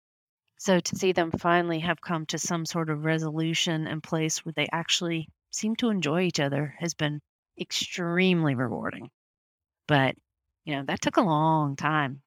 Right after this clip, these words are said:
and it took a lot of maturity on Alex's part to get to a place,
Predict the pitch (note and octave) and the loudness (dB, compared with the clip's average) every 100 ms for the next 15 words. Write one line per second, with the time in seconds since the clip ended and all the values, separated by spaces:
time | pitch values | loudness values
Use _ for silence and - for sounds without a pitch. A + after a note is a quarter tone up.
0 | - D#3+ - - E3 E3 F3 F3+ F#3 F3 | -8 -4 -4 -4 -2 4 6 6 4 -2
1 | - F#3+ F3+ E3 D#3+ D#3 - D3+ - D3+ | -2 0 0 0 -2 -4 -2 -2 2 0
2 | D#3 - C3+ C3+ - C#3+ D3 - D#3 D3 | 0 -4 -6 -6 -2 -2 -2 -10 -4 -4
3 | - - D#3 - D3+ D#3 - | -4 -4 -6 -2 -4 -4 -6